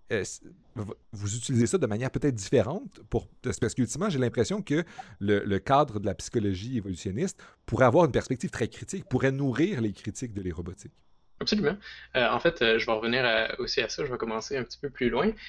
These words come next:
Speaker 2: Évidemment, en fait, on n'utilise pas vraiment la, le cadre de, du darwinisme universel dans ce type-là, dans, dans, finalement, pour expliquer, euh, l'exploration puis l'exploitation des biais,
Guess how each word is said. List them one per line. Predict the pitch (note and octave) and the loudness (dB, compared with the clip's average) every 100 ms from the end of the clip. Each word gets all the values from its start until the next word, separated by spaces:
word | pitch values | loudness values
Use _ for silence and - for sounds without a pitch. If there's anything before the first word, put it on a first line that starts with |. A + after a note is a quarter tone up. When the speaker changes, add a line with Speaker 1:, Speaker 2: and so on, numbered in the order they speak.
| - | -2
Speaker 2:
Évidemment, | C3+ C#3 G#3+ C#4 | 4 4 4 2
en | |
fait, | - | 2
on | G3+ | 4
n'utilise | C#3+ B2 C3 | 4 2 -2
pas | - C4+ | 0 0
vraiment | A3 C3+ D#3+ | 2 2 2
la, | F#3+ B2+ A#2+ A#2 | 4 6 6 6
le | A#2+ A#2 | 4 2
cadre | - E3 D3 B2 A#2 | 2 2 4 6 4
de, | A2 A#2 A2+ | 0 -2 -2
du | A#2 | -2
darwinisme | A#2+ A#2 C3 D3+ | -2 0 -2 -2
universel | C3+ A#2+ A2+ D#3+ D3+ | -2 0 0 -2 -2
dans | C3 D3 E3 E3 _ - - | 0 0 0 -4 _ -20 -12
ce | - - | -4 0
type-là, | B2 C#3+ C3 - C3+ A#2+ A#2 | 0 2 0 -2 0 2 2
dans, | A#2 A2+ A2 A2+ A#2 A#2 | 0 0 0 -2 -4 -2
dans, | A2+ A2+ | 0 -2
finalement, | - A#2 B2+ C#3 | -2 0 2 2
pour | - A#2+ | 0 -4
expliquer, | - - - C#3 C#3+ - | -4 -8 -6 -2 -2 -6
euh, | A2 G#2+ - _ _ _ - | -10 -10 -12 _ _ _ -6
l'exploration | B2 - A#2 - A#2+ B2 | -4 -2 -4 0 -2 -2
puis | B2 | -2
l'exploitation | A#2 - B2+ A2 A2 B2+ | -4 -2 -2 -2 -2 0
des | A#2+ A2 | 0 -2
biais, | A2 C3 | 0 4